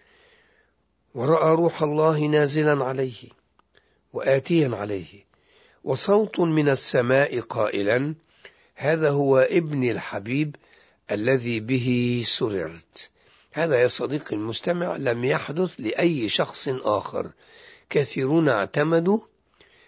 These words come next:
ولكنهم اعتمدوا بسبب خطاياهم، ولكن الله أراد أن يعلن للجميع أن يسوع هذا الذي اعتمد في نهر الأردن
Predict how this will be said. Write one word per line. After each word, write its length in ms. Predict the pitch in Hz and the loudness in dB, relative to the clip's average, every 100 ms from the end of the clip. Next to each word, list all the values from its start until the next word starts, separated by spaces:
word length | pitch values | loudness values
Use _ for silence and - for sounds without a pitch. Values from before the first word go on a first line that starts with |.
| _ _ | _ _
ولكنهم 680 | - 208 175 190 175 156 160 | -6 -4 -2 0 2 2 2
اعتمدوا 640 | 156 147 165 151 147 135 135 | 2 2 2 4 4 4 0
بسبب 520 | 131 - 135 135 127 | 2 2 4 4 2
خطاياهم، 840 | 120 135 - 127 104 85 87 80 - - - - _ | 0 -4 0 0 0 -4 -6 -14 -18 -20 -20 -20 _
ولكن 480 | 113 107 117 139 127 | -6 -6 -4 -4 -2
الله 440 | 123 131 127 127 | 0 0 0 0
أراد 240 | 123 131 123 | 2 0 0
أن 220 | 127 123 | 0 0
يعلن 440 | 139 123 120 123 | 2 2 2 0
للجميع 720 | 123 127 143 135 139 131 85 - _ _ _ _ _ - | 0 0 -2 0 2 2 0 -4 _ _ _ _ _ -4
أن 140 | 127 | -2
يسوع 600 | 120 113 104 - 156 113 | 0 0 -2 -2 0 2
هذا 360 | 104 127 151 165 | 0 0 2 0
الذي 360 | 127 110 98 | 2 -2 0
اعتمد 640 | 98 95 - 160 143 98 92 | -2 -2 -2 0 0 0 -4
في 240 | - 104 | -4 -6
نهر 260 | 107 139 113 | -2 -2 -4
الأردن 760 | 92 - 92 92 120 147 165 | -8 -8 -10 -6 -2 0 -2